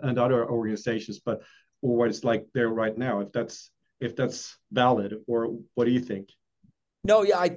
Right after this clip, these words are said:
Speaker 2: I think you're right. I think what happens is you see there are certain guys who are in the, "I'll do anything, I'll spend anything," kind of the LeBron James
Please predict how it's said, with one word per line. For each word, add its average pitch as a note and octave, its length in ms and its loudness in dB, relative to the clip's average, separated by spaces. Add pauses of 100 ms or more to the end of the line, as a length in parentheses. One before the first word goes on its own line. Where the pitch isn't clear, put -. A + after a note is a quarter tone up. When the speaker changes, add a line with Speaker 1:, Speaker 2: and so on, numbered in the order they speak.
Speaker 2:
I E3 100 2
think F3+ 220 -2
you're E3 80 -4
right. E3+ 160 0
I D#3 80 0
think A3 220 -8
what F3 140 0
happens D#3+ 340 -6
is C#3+ 120 -10
you C#3 140 -4
see F3+ 360 -6
there D3+ 160 0
are C3 60 -2
certain F#3 460 -4
guys B2+ 500 -2 (420)
who D3 140 4
are C3 80 6
in C3+ 300 -4
the, B2 280 -2
"I'll B2+ 200 4
do C#3+ 140 2
anything, C3+ 280 -4
I'll A#2+ 120 -2
spend B2 300 -2
anything," A#2 580 -6 (460)
kind B2 200 0
of G#2 100 -6
the A#2 100 0
LeBron A2+ 440 0
James A2+ 500 -6